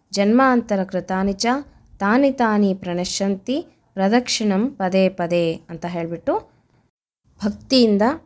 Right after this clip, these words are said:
ಗಣಪತಿಗೆ ಪ್ರಾರ್ಥನೆಯನ್ನ ಮಾಡಿ ನಮಸ್ಕಾರವನ್ನ ಮಾಡ್ಬೇಕು. ಸಕಲ ಕಾರ್ಯ ಸಿದ್ಧಿಗಾಗಿ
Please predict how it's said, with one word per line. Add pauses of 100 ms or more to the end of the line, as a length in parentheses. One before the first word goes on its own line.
(100)
ಗಣಪತಿಗೆ
ಪ್ರಾರ್ಥನೆಯನ್ನ
ಮಾಡಿ (560)
ನಮಸ್ಕಾರವನ್ನ
ಮಾಡ್ಬೇಕು. (520)
ಸಕಲ (360)
ಕಾರ್ಯ (120)
ಸಿದ್ಧಿಗಾಗಿ